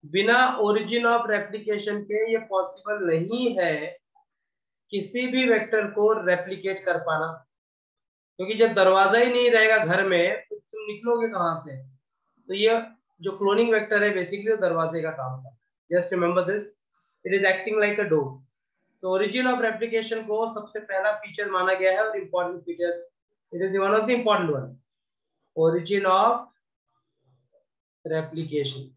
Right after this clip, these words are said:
इसको ना ओआरआई के भी नाम से जानते हैं, origin of replication। तो दूसरा क्या होता है?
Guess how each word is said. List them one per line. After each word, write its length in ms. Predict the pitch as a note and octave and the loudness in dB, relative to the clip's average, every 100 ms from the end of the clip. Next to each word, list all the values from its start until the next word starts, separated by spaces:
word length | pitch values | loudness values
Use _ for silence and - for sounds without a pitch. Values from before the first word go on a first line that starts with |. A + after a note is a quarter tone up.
| F3+ | -10
इसको 260 | - A#3+ | 2 6
ना 140 | B3 C4+ C4+ - | 8 6 4 0
ओआरआई 720 | G#3+ A3+ A#3+ A#3+ A#3 F#3+ G#3 A3+ | 4 6 8 6 4 4 4 4
के 140 | A3+ | 2
भी 100 | A#3 | 2
नाम 240 | A3 F#3+ F#3 | 2 0 0
से 160 | G3 | -4
जानते 360 | F3 C#3+ C3+ C3 | -6 -6 -10 -14
हैं, 140 | - _ _ _ _ _ _ - | -16 _ _ _ _ _ _ -4
origin 400 | F3 F3 F3 F#3 | 0 2 2 2
of 120 | F#3 D#3+ | 2 0
replication। 600 | C#3 C#3+ C3+ C3 C3 C3+ - _ _ _ _ _ _ _ - | -4 -6 -10 -10 -10 -16 -20 _ _ _ _ _ _ _ 0
तो 80 | G#3 G#3 - E3+ | 2 2 -2 -2
दूसरा 440 | G#3+ A#3 C#4 C#4 | 0 2 4 4
क्या 160 | C4+ C4 | 6 4
होता 240 | A#3 A#3 | 4 4
है? 120 | A#3+ | 4